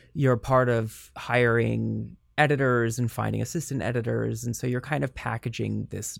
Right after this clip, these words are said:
team. And Blumhouse was great about working with a lot of the same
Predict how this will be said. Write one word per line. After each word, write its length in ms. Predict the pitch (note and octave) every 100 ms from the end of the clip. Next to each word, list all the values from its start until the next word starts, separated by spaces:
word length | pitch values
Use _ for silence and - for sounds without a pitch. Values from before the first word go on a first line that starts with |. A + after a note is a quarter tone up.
| -
team. 460 | - G2 F#2 G2
And 180 | G#2 A2 - - - -
Blumhouse 460 | C#3+ C#3 C3 B2 -
was 120 | A2+
great 240 | - A2+
about 280 | A2 G#2+ -
working 400 | A2 A2 A#2 A2
with 200 | A2 G#2
a 100 | -
lot 220 | A#2 A2
of 60 | G#2+
the 100 | A2+
same 680 | - - A2 A2 G#2+ G#2+